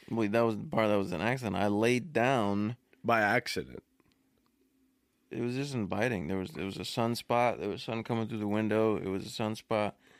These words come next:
Speaker 1: I laid down, and then I couldn't keep my eyes open. I don't, I didn't fall asleep. I, I start to, like, like, I fall, and then I'll have, like, panic moves.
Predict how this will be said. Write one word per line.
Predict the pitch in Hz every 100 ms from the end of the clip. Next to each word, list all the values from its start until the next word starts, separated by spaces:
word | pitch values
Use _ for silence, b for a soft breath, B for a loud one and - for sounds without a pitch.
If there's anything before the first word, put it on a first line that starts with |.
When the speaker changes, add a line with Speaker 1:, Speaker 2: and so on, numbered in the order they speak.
| b b b b
Speaker 1:
I | -
laid | 95 101 98
down, | 101 104 104
and | 98
then | 98 95
I | 80
couldn't | - 98 82
keep | 117 95
my | 82 78 87
eyes | 73
open. | 73 67 53 - - _ -
I | 123
don't, | 151
I | 123
didn't | 151 151
fall | 135 123
asleep. | - 127 120 - _ _ _ _ _ _ _ _ b b b b
I, | - -
I | 65 120
start | - 165
to, | 160
like, | 120 90 - _ _ - -
like, | 120 107
I | 117
fall, | 127 123 - _ _ _ _ _ b b b b b b b b b b _ _ -
and | 101
then | 107
I'll | 110
have, | 113
like, | 101 95 80
panic | 123 104 104 -
moves. | 90 85 -